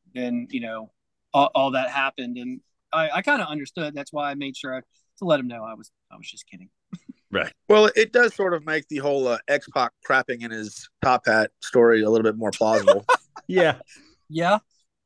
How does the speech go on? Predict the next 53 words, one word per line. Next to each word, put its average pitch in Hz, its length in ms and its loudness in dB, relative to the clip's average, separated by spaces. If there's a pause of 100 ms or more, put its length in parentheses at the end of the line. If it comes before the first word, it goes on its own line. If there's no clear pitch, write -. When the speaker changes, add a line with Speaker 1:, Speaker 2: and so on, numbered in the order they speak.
(360)
Speaker 1:
most 160 280 2
definitely. 165 420 0 (300)
Most 160 160 -4
Speaker 3:
You 214 40 6
know 277 100 8
what's - 120 8
Speaker 1:
definitely. 185 160 6
Speaker 3:
weird 190 140 6
is 147 100 -2
that 160 160 0
there's, 180 260 2
like, 175 200 2
a 170 60 2
lot 123 440 0
of 147 140 -6
X-Pac 147 420 -4 (140)
crapping 147 400 -2
and 151 100 -18
stuff 160 300 -2
stories. 170 500 -2
It's 127 140 -8
like, 135 180 -2
you 143 80 -18
get 190 120 -2
to 180 40 -16
the 156 60 -10
point 165 180 -2
where, 165 100 2
like, 135 280 4 (640)
okay, 143 280 0
so - 180 -6
he 156 160 -4
was 143 480 -2
just, 139 200 -12
like, 139 120 -4
a 135 40 2
one-trick 131 560 -6
pony 139 280 -2
with 117 180 -2
all 120 120 4
the 117 100 -8
pranks, 123 340 -2
you 113 80 -14
know, 110 80 -14
crapping 117 460 -2
in 120 120 -12
a 113 60 -14
sub, 113 340 2 (160)
crapping 104 280 0
Speaker 2:
Yeah. 87 100 2
Speaker 3:
in 117 80 -4
a 110 60 -2
hat, 117 260 0